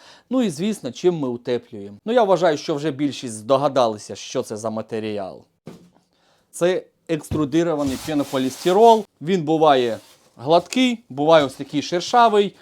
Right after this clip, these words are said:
У нас є шершавий, тому я взяв шершавий. Не, не треба його чухати, не ножівкою. Як варіант, можна прочухати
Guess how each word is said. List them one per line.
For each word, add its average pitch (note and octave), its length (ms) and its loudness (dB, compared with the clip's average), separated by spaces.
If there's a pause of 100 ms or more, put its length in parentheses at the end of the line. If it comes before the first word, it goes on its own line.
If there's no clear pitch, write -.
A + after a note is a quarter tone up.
(360)
У D#3 60 -4
нас F3+ 260 4
є F3+ 100 2
шершавий, G3+ 500 4
тому E3 280 0
я D3+ 120 4
взяв D3+ 280 4
шершавий. F#3+ 640 4 (800)
Не, D#3 220 -2
не E3+ 140 0
треба C#3 300 2
його C#3+ 200 2
чухати, D#3 560 -2
не D#3+ 160 0
ножівкою. D3+ 920 -2
Як C3+ 240 -4
варіант, E3 400 6
можна C#3+ 280 0
прочухати D3+ 800 0